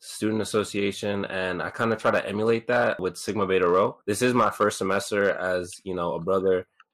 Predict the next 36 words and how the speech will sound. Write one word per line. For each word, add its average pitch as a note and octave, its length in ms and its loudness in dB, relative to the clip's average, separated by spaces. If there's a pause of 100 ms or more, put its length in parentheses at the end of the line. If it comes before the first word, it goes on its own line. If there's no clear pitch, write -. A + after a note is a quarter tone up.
(240)
and F2 500 -4 (440)
it's F#2 180 -10
my - 100 2
first G#2+ 220 -2
semester G2 320 0
as F2+ 120 -2
a E2 40 -10
vice F2+ 180 -4
president. G#2+ 480 0
So F#2+ 340 2 (300)
good D3 180 2
qualities B2 420 4
that G#2+ 160 -2
I G2+ 180 2
see A2+ 640 -4 (420)
in F#2 500 -2
being G#2+ 260 0
a G2+ 60 0
good G2 460 0
second G#2+ 360 0
in G#2 60 -2
command G2 400 -4
would F#2+ 100 -2
definitely A#2 340 -2
be, A2+ 220 2
like, F#2 300 2 (140)
you G#2+ 100 -8
know, E2 120 -6
working G#2 400 0
in A2 80 2
the F#2+ 40 0
shadows A2 600 0
and F#2+ 280 -4
making G2+ 320 -4
sure G2+ 300 0
that F2+ 240 2